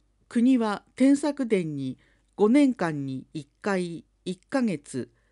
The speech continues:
水張りをしないと補助金交付はしない。この政策がますます荒廃化、担い手不足を生みます。あなたの声が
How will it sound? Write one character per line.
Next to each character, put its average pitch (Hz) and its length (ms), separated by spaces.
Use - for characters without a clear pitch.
水 202 260
張 247 140
り 220 180
を 208 100
し 196 160
な 185 160
い 175 100
と 160 300
補 220 120
助 269 220
金 208 480
交 214 240
付 202 140
は 165 180
し - 160
な 139 180
い。 113 160
こ 220 120
の 240 100
政 226 300
策 202 280
が 175 220
ま 196 120
す 302 140
ま 269 160
す 143 320
荒 196 220
廃 185 280
化、 151 300
担 233 300
い 262 100
手 262 120
不 240 120
足 151 400
を 120 60
生 147 140
み 151 160
ま 127 140
す。 - 300
あ 214 80
な 302 160
た 269 140
の 202 140
声 208 320
が 135 240